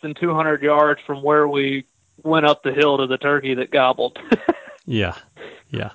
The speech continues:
Speaker 2: So Cornbread says, "Well, I'm taking these guys. I'm gonna show 'em some spots, and we're gonna go find a turkey." So Cornbread, this is on Monday when Cornbread's supposed to be working, but Cornbread said he could not make it up the hill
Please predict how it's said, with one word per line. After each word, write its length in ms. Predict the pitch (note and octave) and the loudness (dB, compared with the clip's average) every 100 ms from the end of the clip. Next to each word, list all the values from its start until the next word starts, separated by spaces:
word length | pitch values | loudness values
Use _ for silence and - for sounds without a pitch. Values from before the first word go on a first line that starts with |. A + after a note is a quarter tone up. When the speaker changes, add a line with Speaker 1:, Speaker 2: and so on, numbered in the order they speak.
| _ | _
Speaker 2:
So 600 | - C#3 C3 B2 A#2+ - _ _ _ | -6 0 2 2 -2 -6 _ _ _
Cornbread 500 | - D#3+ F3+ D#3 D3 C3 | 0 2 4 2 0 0
says, 380 | C3+ C3 A#2+ | 0 2 0
"Well, 320 | G#2 G2 G2 - | 0 -2 -2 -4
I'm 160 | A#2+ C3+ | 0 0
taking 340 | D3+ D3+ C#3+ | 0 0 2
these 180 | C3+ B2+ | 2 2
guys. 300 | C3 C3 B2 | 0 0 0
I'm 120 | A2+ | 0
gonna 100 | A2 | -2
show 200 | - A#2 G#2+ | -2 0 0
'em 80 | |
some 160 | G2+ G#2 | -2 -6
spots, 500 | - G#2 G2+ G2+ - | -6 -4 -2 -4 -8
and 120 | G2+ | -6
we're 80 | G2+ | -4
gonna 180 | G#2+ G#2 | -2 -2
go 140 | G2+ | -2
find 340 | F2+ - G#2+ F#2+ | -4 -4 -2 -4
a 40 | |
turkey." 500 | - G#2+ F#2+ - - _ | 0 -2 -2 -8 -16 _
So 160 | - C3+ | -6 -4
Cornbread, 920 | C3+ G3+ A3+ G#3 C#3 C#3 C3+ C#3 G3+ - _ _ | -2 0 0 2 2 2 2 0 -4 -16 _ _
this 380 | C3 D3 G#3+ A3 | -2 0 0 0
is 80 | D3+ | 2
on 240 | C#3 A2+ | 4 4
Monday 540 | A2 A#2+ F#2 F2 C3 - E4 - | 4 2 0 -4 -10 -14 -20 -12
when 200 | G#3 A2 | -4 -2
Cornbread's 520 | G2 C3 A#2 G#2 G2+ - | -2 0 0 0 -2 -4
supposed 260 | G#2+ G2 | -6 -6
to 60 | - | -4
be 80 | G#2 | -4
working, 580 | F#2+ G2 F#2 - G2+ F#2 | -2 -2 -4 -6 -6 -4
but 220 | G2 - _ - | -4 -6 _ -8
Cornbread 460 | E3 F#3 D#3 C#3+ | -2 0 0 0
said 180 | C3+ C3 | 0 -2
he 160 | G#2+ C#3+ | 0 -2
could 360 | - - C#3 | -6 -4 -2
not 280 | B2 C#3 - | 2 0 0
make 440 | C#3 A2+ A#2+ C3+ C3 | -2 0 0 0 0
it 80 | |
up 220 | A2+ G#2+ - | -2 -2 -6
the 100 | G2+ | -8
hill 580 | - A#2+ G2+ F2 F#2+ | -2 0 0 -2 -6